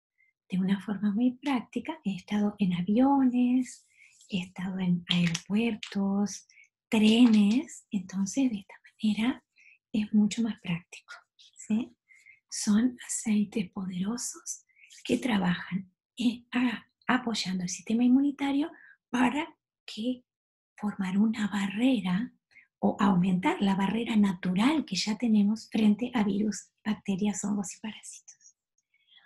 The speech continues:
Ah, también para nuestras emociones. Los aceites esenciales del kit son maravillosos para nuestras emociones.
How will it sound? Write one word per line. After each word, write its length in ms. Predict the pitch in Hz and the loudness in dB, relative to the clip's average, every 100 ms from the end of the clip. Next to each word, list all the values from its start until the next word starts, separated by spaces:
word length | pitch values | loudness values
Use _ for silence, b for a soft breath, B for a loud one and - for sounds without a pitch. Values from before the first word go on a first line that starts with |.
| b _ | b _
Ah, 300 | 220 214 202 - | 0 2 0 2
también 540 | 240 220 247 302 349 | 2 6 6 4 0
para 160 | 240 220 | 0 2
nuestras 440 | 196 180 180 185 | 4 2 0 2
emociones. 760 | 170 160 - 294 - 175 - _ B B B _ | 0 0 -2 -4 -4 -12 -16 _ B B B _
Los 160 | 190 185 | -2 0
aceites 420 | 175 185 185 214 | -2 -2 -2 -2
esenciales 560 | 220 247 240 226 240 | 2 2 2 0 2
del 160 | 247 262 | 2 0
kit 180 | 240 220 | -2 -4
son 180 | - 247 | 2 4
maravillosos 420 | 226 180 202 185 | 4 2 -2 -2
para 140 | 208 | -2
nuestras 300 | 214 - 196 | -2 -4 -2
emociones. 580 | 202 190 - - - - | 0 0 -8 -18 -20 -20